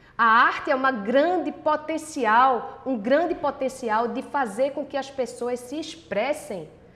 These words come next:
É através de uma pintura, é através de colorir algo, é através da produção de um filme, da escrita de um poema, ou simples contatos com variados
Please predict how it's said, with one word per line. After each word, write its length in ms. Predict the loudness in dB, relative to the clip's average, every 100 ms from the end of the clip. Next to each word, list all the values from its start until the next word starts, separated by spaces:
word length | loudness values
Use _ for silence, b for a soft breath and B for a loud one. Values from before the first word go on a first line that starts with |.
| B B
É 80 | 0
através 560 | 0 2 -2 0 -2 -2
de 80 |
uma 120 | -6 -6
pintura, 680 | -8 -12 -6 -2 0 0
é 40 | 0
através 520 | -2 -4 -2 -4 -4
de 140 | -8 -6
colorir 680 | 2 4 4 2 -2 0
algo, 440 | 2 4 2 0 0
é 40 |
através 380 | 0 -2 -4 -4
da 80 | -6
produção 560 | -4 -6 -6 -8 -8
de 100 | -6
um 60 | -8
filme, 720 | -8 -6 -2 -2 -2 -4 -6 B B
da 120 | -6
escrita 400 | -4 -6 -6 -4
de 100 | -4
um 60 | -4
poema, 720 | -2 -2 0 2 2 0 -4 B B
ou 180 | 0 0
simples 520 | -2 -2 0 -2 -4
contatos 560 | -6 -4 0 0 -2
com 140 | -8 -2
variados 760 | 0 0 2 2 2 -2 -10